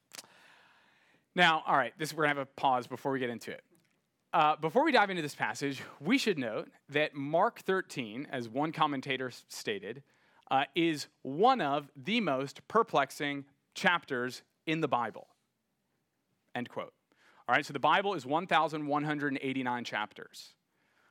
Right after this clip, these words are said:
Mark is somewhere at the top, Mark thirteen, of most difficult. So until Saturday at around one P M, this passage gave me absolute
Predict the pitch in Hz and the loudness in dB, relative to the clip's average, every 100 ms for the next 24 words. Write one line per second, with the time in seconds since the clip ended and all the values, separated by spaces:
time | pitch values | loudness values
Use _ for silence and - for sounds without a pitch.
0 | _ 139 196 196 160 - 156 - 170 160 | _ 2 6 6 4 -2 -4 0 0 2
1 | 156 143 131 139 113 113 - 143 147 160 | 2 0 -2 0 0 -2 -2 0 0 -4
2 | - 156 120 101 120 _ _ _ _ _ | -4 -4 -4 -6 -14 _ _ _ _ _
3 | - 139 127 143 156 160 - 139 131 - | 2 2 2 0 0 0 0 -4 -4 -10
4 | 98 - - _ _ _ _ _ _ _ | -12 -14 -20 _ _ _ _ _ _ _
5 | _ - 175 165 156 165 - 214 262 254 | _ 0 6 6 4 0 0 4 6 6
6 | 226 - _ - - 202 220 180 147 143 | 2 -4 _ -6 2 4 4 4 2 2
7 | 143 143 139 131 170 196 - 170 131 180 | 2 2 0 0 0 0 -2 0 0 -4
8 | 240 - _ _ _ _ _ 120 147 214 | -8 -14 _ _ _ _ _ -2 2 2
9 | - 160 160 156 143 131 131 147 131 127 | 2 2 2 0 -4 -4 -4 -2 -2 -4
10 | 123 127 139 135 - 135 127 120 | -6 -4 -4 -4 -4 -4 -2 -6